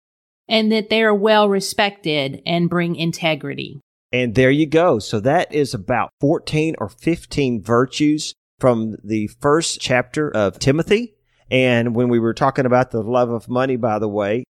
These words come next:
Speaker 2: that's just three chapters over in First Timothy six ten.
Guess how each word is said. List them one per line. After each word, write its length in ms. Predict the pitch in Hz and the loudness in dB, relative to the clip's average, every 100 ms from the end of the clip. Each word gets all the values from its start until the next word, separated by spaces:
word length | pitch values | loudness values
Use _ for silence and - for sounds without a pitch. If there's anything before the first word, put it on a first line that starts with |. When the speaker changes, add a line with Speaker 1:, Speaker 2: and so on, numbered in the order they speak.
| _ | _
Speaker 2:
that's 360 | 104 113 123 - | -8 -6 -6 -8
just 320 | 127 - - | -6 -8 -2
three 160 | 160 151 | 0 2
chapters 400 | 120 101 95 98 | 0 -2 -6 -4
over 320 | 98 95 - | -4 -4 -6
in 340 | 110 104 101 95 | -6 -6 -6 -2
First 200 | 127 113 | -2 0
Timothy 460 | - 117 107 101 92 | -2 -2 -2 -4 -6
six 380 | - 139 127 - | -2 -2 -2 -10
ten. 480 | - 170 120 95 | -4 0 0 -2